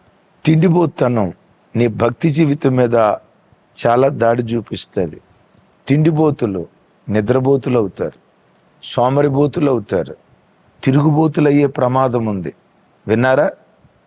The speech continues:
తిండిపోతనం ఒకడిని నిద్రపోతుగా చేస్తుంది,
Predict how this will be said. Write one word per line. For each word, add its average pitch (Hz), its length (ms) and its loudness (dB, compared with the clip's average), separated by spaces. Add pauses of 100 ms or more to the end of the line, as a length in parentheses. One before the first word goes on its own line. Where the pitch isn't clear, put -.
(520)
తిండిపోతనం 143 960 0 (760)
ఒకడిని 117 540 0 (160)
నిద్రపోతుగా 147 760 2
చేస్తుంది, 90 640 -4